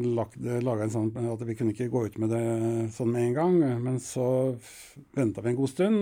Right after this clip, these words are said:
og så fikk vi forståelse av at det, nå var det greit å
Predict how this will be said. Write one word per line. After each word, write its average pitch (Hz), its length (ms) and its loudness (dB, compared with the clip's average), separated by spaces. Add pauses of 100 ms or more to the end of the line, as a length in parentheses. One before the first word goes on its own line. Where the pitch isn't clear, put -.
og 160 160 6
så 143 160 2 (540)
fikk 135 180 -4
vi 135 140 0
forståelse 120 420 -2
av 120 140 0
at 135 180 -6
det, 120 240 -4
nå 123 240 -2
var 120 80 2
det 120 140 0
greit 110 260 -4
å 120 400 -2